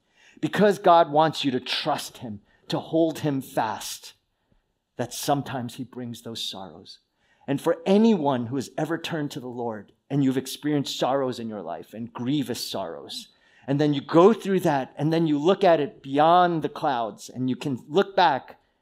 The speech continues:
you always can see that person saying, "I understand why this happened.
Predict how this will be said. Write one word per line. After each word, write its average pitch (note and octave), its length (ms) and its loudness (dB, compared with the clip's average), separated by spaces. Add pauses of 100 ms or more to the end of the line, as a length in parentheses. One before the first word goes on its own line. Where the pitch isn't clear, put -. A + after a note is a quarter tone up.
(280)
you F3+ 280 -8
always A#3 500 4
can D3+ 220 -4
see D3+ 300 -4
that B2 180 -4
person C3+ 320 -8
saying, A2+ 320 -10 (520)
"I B2+ 180 -6
understand G#2+ 640 -8
why F#2 240 -14
this F#2+ 220 -20
happened. - 440 -20